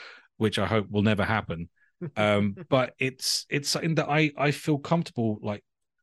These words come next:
Speaker 1: just ha-, knowing that I have Guest House Paradiso. That's a really bad example. Uh, but I know I probably won't be able to see that
Speaker 2: That's a
Speaker 1: on
Speaker 2: great
Speaker 1: Netflix.
Speaker 2: example.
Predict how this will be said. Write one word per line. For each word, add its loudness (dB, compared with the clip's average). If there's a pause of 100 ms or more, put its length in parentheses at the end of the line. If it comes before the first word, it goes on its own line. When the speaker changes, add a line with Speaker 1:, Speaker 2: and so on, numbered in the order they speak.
(140)
Speaker 1:
just 0
ha-, -6
knowing 8
that 2
I 2
have -2 (640)
Guest 0
House 0
Paradiso. 0
That's -2
a 0
really 4
bad 0
example. -2 (480)
Uh, 4
but 2
I 6
know 6
I 4
probably 4
won't 6
be 6
able 4
to 0
see 2
that 2
Speaker 2:
That's -2
a 2
Speaker 1:
on 4
Speaker 2:
great 8
Speaker 1:
Netflix. 0
Speaker 2:
example. 0